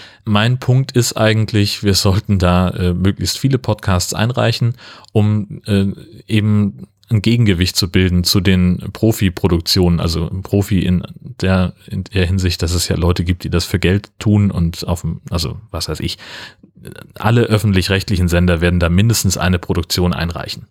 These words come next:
Punkt. Ähm, alle Podcast-Labels werden da mindestens fünf Produktionen einreichen jeweils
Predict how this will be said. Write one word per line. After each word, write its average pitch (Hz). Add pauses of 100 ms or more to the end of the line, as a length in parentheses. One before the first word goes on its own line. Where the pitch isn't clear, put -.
(520)
Punkt. - (840)
Ähm, 80
alle 92 (140)
Podcast-Labels 85
werden 90
da 87 (220)
mindestens 101
fünf 131
Produktionen 82
einreichen 85
jeweils 98